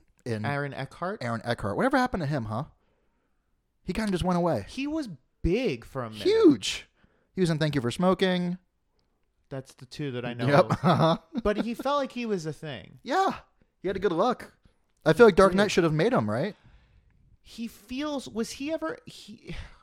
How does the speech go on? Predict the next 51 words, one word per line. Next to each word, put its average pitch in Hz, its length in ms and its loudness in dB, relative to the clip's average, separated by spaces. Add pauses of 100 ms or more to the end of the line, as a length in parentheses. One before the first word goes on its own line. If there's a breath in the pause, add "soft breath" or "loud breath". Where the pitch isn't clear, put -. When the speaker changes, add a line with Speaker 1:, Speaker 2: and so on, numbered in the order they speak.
(300 loud breath)
Speaker 2:
maybe 208 240 -10
it's 269 160 -14
just 254 160 -12
the 214 80 -12
name, 120 320 -10
but 143 120 -8
he 175 120 -14
feels 220 380 -10
like 180 160 -12
he 156 120 -16
would, 131 140 -12 (100)
he 127 280 -18
would 117 160 -14 (180)
be 156 300 -14
in 123 200 -14
Aaron 120 300 -14
Sorkin 143 540 -16
things. - 500 -20 (140)
He 165 180 -10
has 175 160 0
an 208 120 -8
Speaker 1:
<laughs> - 40 -18
Speaker 2:
Aaron 170 280 -6
Sorkin 131 520 -8
look. - 220 -14
He 190 160 -6
could 226 100 -6
do 214 140 0
a 185 40 4
good 156 200 0
walk 123 280 -4
and 117 120 -16
talk. - 180 -18
Speaker 1:
Oh, 143 200 6
okay. 143 400 4
Sure, 156 280 4
I 147 40 4
can 170 100 2
see 131 100 -2
that. 107 300 0 (340 soft breath)
I 160 120 4
was 254 120 0
thinking 180 380 -2
maybe 165 240 2
Hollywood 156 420 4
had 143 160 -2
to 135 80 -2
choose 143 340 2
between 120 520 -6 (180)
Aaron 143 300 0
Eckhart 135 480 -2